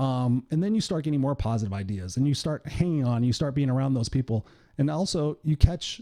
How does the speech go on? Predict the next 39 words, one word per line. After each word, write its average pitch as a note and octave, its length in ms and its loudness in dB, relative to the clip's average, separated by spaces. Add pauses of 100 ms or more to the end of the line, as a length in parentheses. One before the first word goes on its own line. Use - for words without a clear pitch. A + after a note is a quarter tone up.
(120)
when C#3 120 2
you're C#3+ 140 2
around C#3+ 240 0
other C3+ 140 -2
people D3 200 -2
that A2+ 100 -2
are G#2+ 60 0
so C#3 240 0
negative, C3+ 300 0
like, G#2+ 200 -2
"Oh D#3 260 2
my C#3 160 0
God, B2+ 360 0 (320)
you C3 80 0
know, A#2+ 60 2
the A#2 80 4
next D#3 300 -2
four E3 200 0
years E3 300 2
is C#3+ 100 -2
gonna D#3 200 0
suck. C3 400 -2
And A2 100 2
oh E3 100 2
my E3+ 140 0
God, D3 140 0
what's C#3 200 0
gonna F3 140 0
happen E3 280 0
to D#3+ 60 0
the D3+ 40 -4
coronavirus? A#2+ 800 0
And C3 100 2
oh F3 140 2
my F3 160 0
God, D#3 400 -2
you A#2+ 80 0
know, C#3 180 2
fucking D3+ 340 -4